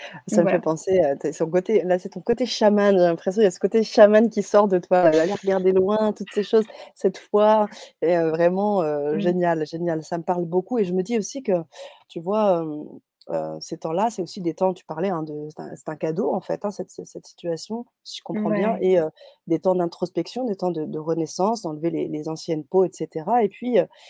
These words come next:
Speaker 1: et peut-être mieux développer ses capacités, notamment ses capacités de connexion avec, heu, notre entourage et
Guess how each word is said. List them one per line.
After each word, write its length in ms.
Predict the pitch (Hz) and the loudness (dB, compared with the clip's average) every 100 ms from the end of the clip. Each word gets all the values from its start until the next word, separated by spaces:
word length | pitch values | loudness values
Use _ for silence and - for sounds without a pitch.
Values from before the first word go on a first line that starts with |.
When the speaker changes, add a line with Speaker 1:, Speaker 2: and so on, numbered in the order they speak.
| - - | -18 -6
Speaker 1:
et 100 | 151 | -6
peut-être 380 | - 156 226 - | -4 -4 -4 0
mieux 240 | 185 226 226 | 0 2 2
développer 520 | 202 180 185 214 262 | 0 2 0 0 -4
ses 260 | - - 185 | -6 -6 0
capacités, 720 | 175 175 - - - 254 214 | 0 0 -4 -10 -4 -2 -2
notamment 360 | 165 156 220 | -2 -4 -4
ses 180 | - 180 | -4 -4
capacités 520 | 160 165 - - 247 | -4 -4 -6 -6 -6
de 260 | 202 226 311 | -4 -6 -6
connexion 500 | - 185 165 - 302 - _ - - _ 170 | 0 2 2 -2 -6 -8 _ -20 -20 _ 0
avec, 760 | 170 165 202 302 - - - _ _ _ 180 | 0 6 4 4 -4 -20 -20 _ _ _ -4
heu, 60 | |
notre 320 | 170 160 - 156 | -2 -2 -6 -12
entourage 540 | - 147 185 240 202 | -10 -2 2 2 0
et 340 | 190 196 208 | -4 -2 -2